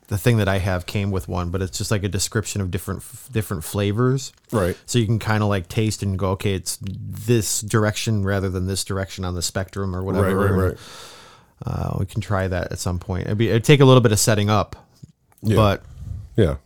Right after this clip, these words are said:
Speaker 1: it's just, like, three different coffees. Like, you cup 'em, like, it's the same coffee, uh, but you cup it, uh, well, we could do, we could even do different coffees too. It doesn't matter, but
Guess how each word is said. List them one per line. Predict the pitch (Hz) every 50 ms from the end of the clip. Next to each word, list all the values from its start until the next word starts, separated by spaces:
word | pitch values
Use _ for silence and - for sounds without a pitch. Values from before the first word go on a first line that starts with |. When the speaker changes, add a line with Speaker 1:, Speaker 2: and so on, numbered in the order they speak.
| -
Speaker 1:
it's | 120 120 110
just, | - 143 139 127
like, | 131 120 107
three | - 120 127 127
different | 123 120 - - 117 107 - - -
coffees. | - - 117 113 110 - - 113 107 104 95 90
Like, | 101 104 95
you | 101 107
cup | - - - 110 - 113
'em, | 104 98 98 98 92 92 92 -
like, | - 101 95
it's | - 98 - -
the | 104
same | - - 127 120 113
coffee, | - - - 131 127 113 - 107 90 82 85 85 - _ _ _ - - - - - _ _ _ _ _ _ _ _ _ _ -
uh, | - 90 85 85 82 82
but | - 85 82
you | 101 98
cup | - - 123 107 -
it, | 113 101 87 - - _ - -
uh, | - 85 87 95 92 90 92 92 87 - - - _ _ _ _ _ _ _ _ _ -
well, | 151 147
we | 139 156
could | 151 165 127
do, | 131 135 120
we | 147 175
could | 190 160
even | 151 131 131 120
do | 123
different | 107 135 135 - 131 101 73 - -
coffees | - 107 98 - - 92 90 -
too. | - 135 117 98
It | 85
doesn't | 98 98 95 90
matter, | 85 101 101 90 80 80
but | 76 82 85 78 -